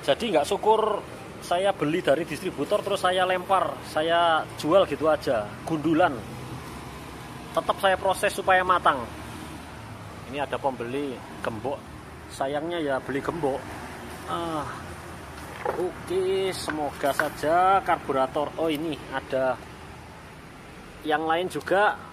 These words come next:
lagi mengantri, enam puluh dua, enam puluh tiga. Semoga sehari bisa sepuluh atau dua puluh orang yang beli karburator.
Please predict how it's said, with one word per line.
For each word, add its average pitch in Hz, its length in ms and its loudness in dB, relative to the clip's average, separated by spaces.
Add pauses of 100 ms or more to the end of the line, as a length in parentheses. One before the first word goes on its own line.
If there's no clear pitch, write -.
(140)
lagi 170 720 0 (220)
mengantri, 175 720 -2 (800)
enam 151 180 -2
puluh 165 320 -4
dua, 156 480 2
enam 156 160 0
puluh 151 160 -6
tiga. 156 480 0
Semoga 143 560 2
sehari 131 320 0
bisa 139 480 0
sepuluh 202 480 0 (160)
atau 135 240 -2
dua 131 160 0
puluh 180 480 2
orang 180 400 4 (640)
yang 139 160 -6
beli 139 240 -4
karburator. 165 720 2